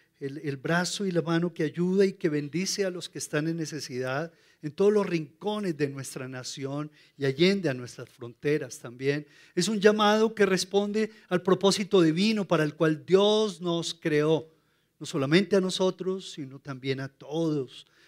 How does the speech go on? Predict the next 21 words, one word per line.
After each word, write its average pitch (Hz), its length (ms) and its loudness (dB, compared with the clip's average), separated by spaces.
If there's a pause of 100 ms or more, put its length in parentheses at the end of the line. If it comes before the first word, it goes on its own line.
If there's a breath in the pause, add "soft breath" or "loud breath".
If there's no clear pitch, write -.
(160 soft breath)
los 139 220 -6
individuos. 139 760 -2 (460 soft breath)
Y 160 80 2
hoy 220 360 6
como 190 360 -4
que 180 400 8 (380)
es 202 160 2
la 233 80 4
invitación 202 720 -2
que 196 160 2
Dios 151 200 0
nos 151 140 -6
está 139 260 -8
haciendo, 127 640 -4 (800)
que, - 100 -20 (380)
que 143 120 -18
cada 165 240 0
uno 180 220 0
responda 165 1000 -2
al 110 140 -6
llamado 113 560 -8